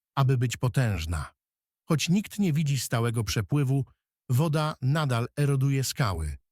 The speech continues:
kształtuje teren i buduje siłę z cierpliwością. Tak samo dzieje się z twoją dyscypliną i wewnętrzną siłą. Każda cicha akcja wzmacnia twój charakter,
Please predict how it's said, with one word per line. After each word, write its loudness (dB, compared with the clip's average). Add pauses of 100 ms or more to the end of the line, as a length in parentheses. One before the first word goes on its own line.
(320)
kształtuje 0
teren 0 (360)
i 2
buduje 2
siłę 0 (340)
z -8
cierpliwością. 0 (800)
Tak 0
samo 0
dzieje 0
się -4
z -6
twoją 0
dyscypliną 0 (380)
i 4
wewnętrzną 0
siłą. -2 (800)
Każda 2
cicha 0
akcja -2 (400)
wzmacnia 0
twój 0
charakter, -2